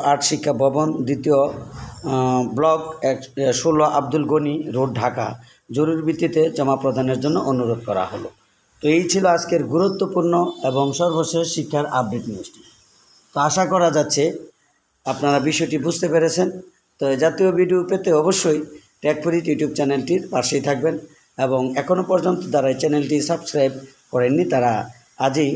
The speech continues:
এখনই চ্যানেলটি subscribe করে নেবেন। যারা করেছেন, তাদেরকে অশেষ ধন্যবাদ।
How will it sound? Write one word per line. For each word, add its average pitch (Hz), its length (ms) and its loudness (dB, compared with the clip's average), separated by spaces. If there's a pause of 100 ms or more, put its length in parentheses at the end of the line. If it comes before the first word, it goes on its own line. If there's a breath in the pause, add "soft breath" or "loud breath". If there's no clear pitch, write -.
এখনই 160 380 0
চ্যানেলটি 131 320 0
subscribe 165 460 -2
করে 170 160 2
নেবেন। 170 320 0
যারা 127 240 0
করেছেন, 175 380 -2
তাদেরকে 127 380 0
অশেষ 120 320 0
ধন্যবাদ। 139 340 2